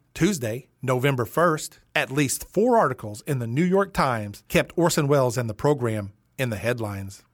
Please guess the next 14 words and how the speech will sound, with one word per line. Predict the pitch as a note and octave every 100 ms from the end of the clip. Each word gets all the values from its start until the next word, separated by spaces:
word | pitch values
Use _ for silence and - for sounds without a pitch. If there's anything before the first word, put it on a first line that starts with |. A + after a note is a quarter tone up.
| _ -
They | E3
were | F3
talking | D#3 D3+ D3+ D3+
about | C3+ C#3+ C3
what | G#2+ A#2 C#3+
actions | C#3+ C#3+ D3+ C3+
the | C3
F | C3+ -
C | C#3+
C | - C#3
should | C#3 - C3 D3 - -
and | B2 A2+
would | C3+ B2+
take. | - B2 C#3